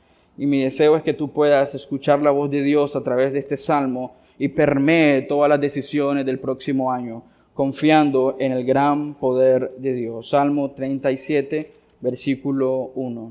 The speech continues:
Dice así, "No te inquietes a causa de los malvados, ni tengas envidia de lo que hacen lo malo. Pues como la hierba pronto se desvanecen,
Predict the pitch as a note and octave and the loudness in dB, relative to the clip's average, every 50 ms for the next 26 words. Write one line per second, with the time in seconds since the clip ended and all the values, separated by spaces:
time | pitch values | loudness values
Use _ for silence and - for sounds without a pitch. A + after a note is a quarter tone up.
0 | A#2 A2+ B2 B2+ - C#3+ C3 - - C3+ B2+ A2+ G#2 - - _ _ _ _ _ | -12 -10 -10 -6 -4 -4 -6 -4 -4 -4 -4 -4 -8 -12 -18 _ _ _ _ _
1 | - - C#3 D3 D#3 E3 F3 F3+ F#3+ F#3+ G3 F#3 F#3+ F3+ D#3 D3 C#3+ C3+ C3 B2+ | -8 -4 0 2 4 4 4 4 2 0 -2 -4 -2 0 2 2 2 2 0 -2
2 | C3+ D3 D3+ D3+ C#3+ C#3+ - A#2+ A2+ A#2 A2+ A2+ - - - - - _ _ _ | -2 0 2 2 2 2 -2 -8 -8 -8 -10 -14 -16 -20 -20 -20 -20 _ _ _
3 | _ _ _ _ _ _ _ _ _ _ _ _ _ _ _ _ - - - D#3 | _ _ _ _ _ _ _ _ _ _ _ _ _ _ _ _ -12 -2 -2 -2
4 | - - F#3+ F3+ G3+ A3 G#3+ A3+ G#3 F#3 F3 E3 D3+ C#3+ C#3 C#3+ C#3 C3+ C3 C3 | 2 6 6 6 6 6 6 6 6 6 6 4 2 0 0 0 0 2 2 2
5 | B2 A#2 A2+ A2+ - - - - - _ _ _ _ _ _ _ _ _ _ _ | 2 2 -2 -6 -10 -14 -18 -18 -20 _ _ _ _ _ _ _ _ _ _ _
6 | _ - D#3 E3+ E3 C3+ - F#3+ G3 G#3 G#3 G#3 G3+ G3+ G#3 F#3 E3+ E3 D3+ C#3+ | _ -6 -2 -2 -2 0 0 0 0 2 2 2 2 2 2 0 0 0 -2 -2
7 | D3 F#3 G3+ G3+ E3 C3+ B2 A#2+ A#2+ A#2 A2+ B2 B2+ B2+ B2+ B2+ - C#3+ C3 C3+ | 0 2 2 2 2 2 2 0 -2 -4 -4 -4 -4 -4 -4 -2 0 2 2 2
8 | C#3+ C#3 - D#3 C#3+ C#3+ C#3+ C#3 C#3 D3 D3 C3 B2 A2 - - _ _ _ _ | 2 0 0 -2 0 0 0 0 0 0 0 -2 -4 -6 -10 -18 _ _ _ _
9 | _ _ _ _ _ _ _ _ _ _ _ _ _ _ _ _ _ _ _ _ | _ _ _ _ _ _ _ _ _ _ _ _ _ _ _ _ _ _ _ _
10 | _ _ _ _ _ _ _ _ _ _ _ _ _ _ - C#3 - - E3 D#3 | _ _ _ _ _ _ _ _ _ _ _ _ _ _ -10 -10 -4 -2 0 2
11 | D#3 D#3 D#3 D3 C#3+ C#3+ D3 E3+ F3+ F#3 F3+ F#3 F3 F3+ E3+ D#3 D#3 E3+ D#3+ E3 | 2 4 4 6 6 8 8 8 8 8 6 4 4 2 2 0 0 0 0 -4
12 | E3 - F3 D#3+ D3+ D3 D3 C#3+ C#3 C#3 C#3+ C#3+ C#3 - D3+ C#3+ D3 D3 D3 | -4 0 2 2 2 2 2 0 0 0 -2 -4 -6 -8 -10 -10 -10 -12 -16